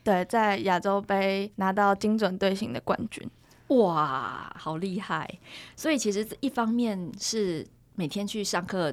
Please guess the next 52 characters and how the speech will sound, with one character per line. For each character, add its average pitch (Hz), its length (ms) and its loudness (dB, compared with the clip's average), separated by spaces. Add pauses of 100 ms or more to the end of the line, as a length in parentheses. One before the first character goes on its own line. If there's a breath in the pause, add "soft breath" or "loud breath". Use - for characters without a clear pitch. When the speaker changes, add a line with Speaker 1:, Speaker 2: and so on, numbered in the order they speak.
Speaker 2:
自 180 140 -8
己 156 160 -6
园 139 260 -2
艺， 160 200 -6
然 170 100 -6
后 180 80 -8
另 180 160 -6
外 160 100 -2
一 165 60 -6
方 160 180 -8
面 170 160 -4
其 139 140 -8
实 151 160 -6
也 151 140 0
累 151 160 -4
积 170 200 -6
从 160 200 -6
国 147 200 -2
小 - 140 -4
到 147 140 -8
现 160 200 -6
在 135 160 -6
的 - 120 -10
一 - 40 -10
个 135 120 -8
兴 - 260 -8
趣。 - 320 -14 (160 loud breath)
Speaker 1:
对。 - 140 -6 (200 loud breath)
Speaker 2:
所 - 180 -6
以 175 120 0
在 185 160 0
台 175 160 -6
大 180 160 -2
园 160 240 -4
艺 165 80 -6
系， 160 320 -4 (380 loud breath)
呃， 180 200 -2
你 160 140 -4
对 233 160 4
未 233 160 2
来 170 160 0
的 165 100 -4
生 196 280 -2
活 143 340 -4
有 156 140 0
什 - 120 -4
么 143 80 -2
样 156 140 -2
的 135 60 -2
期 - 200 -6
待 147 220 -6
吗？ 117 320 -10